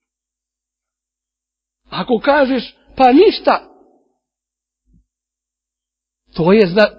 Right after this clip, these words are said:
to je pristanak na ono. To je pristanak na nevjerovanje.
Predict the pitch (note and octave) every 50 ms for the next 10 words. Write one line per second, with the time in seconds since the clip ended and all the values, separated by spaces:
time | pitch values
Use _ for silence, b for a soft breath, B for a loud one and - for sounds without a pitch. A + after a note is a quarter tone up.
0 | - - _ _ - D4 F4 E4 A3 - - E4+ D#4+ - - D#4 C#4 A#3 - -
1 | F#3 G#3 G#3 G3 E3 C#3 A#2+ A2 _ _ _ _ _ _ _ _ _ _ _ _
2 | _ _ _ _ _ _ _ _ _ _ _ _ _ _ _ - F#3 G#3 F#3+ -
3 | B3+ E4 F4+ E4 - D#4 C4+ A#3+ G#3+ G#3 G#3 G#3+ A#3 C#4+ E4 D4 C4+ A#3+ G#3 F3+
4 | D3 B2+ - _